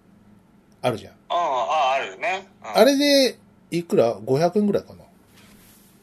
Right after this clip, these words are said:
Speaker 2: そうね、四百円かな、
Speaker 1: ご-、
Speaker 2: 五百円くらい。
Speaker 1: 四百円ぐらいでしょ？
Speaker 2: うん。
Speaker 1: えっとね、多分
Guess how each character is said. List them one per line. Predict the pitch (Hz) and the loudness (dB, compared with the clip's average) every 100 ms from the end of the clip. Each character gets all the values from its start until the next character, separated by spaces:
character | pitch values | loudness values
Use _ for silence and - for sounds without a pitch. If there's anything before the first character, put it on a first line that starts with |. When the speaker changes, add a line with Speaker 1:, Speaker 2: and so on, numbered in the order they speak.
| _ _ - - _ _ _ - - - | _ _ -20 -20 _ _ _ -20 -20 -10
Speaker 2:
そ | - - 101 | -8 -8 -12
う | |
ね、 | 110 113 | -14 -12
四 | 135 | -8
百 | 147 151 160 | -6 -6 -6
円 | 143 143 | -6 4
か | |
な、 | 180 | 8
Speaker 1:
ご-、 | 208 214 | 10 10
Speaker 2:
五 | 202 | 6
百 | - - - | 0 -14 -16
円 | - | -6
く | 190 | 0
ら | 190 | 2
い。 | 208 | 2
Speaker 1:
四 | 208 | 2
百 | 214 233 | 4 8
円 | 220 | 8
ぐ | 208 | 8
ら | 127 | 4
い | |
で | 95 | 0
し | - | -10
ょ？ | 113 - - - - - - - - 117 104 - - | -14 -14 -20 -12 -10 -10 -12 -18 -16 -14 -14 -6 8
Speaker 2:
う | |
ん。 | 185 | 10
Speaker 1:
え | |
っ | 175 | 10
と | 180 | 6
ね、 | 170 151 120 - | 4 4 4 0
多 | 294 | -4
分 | 277 | -2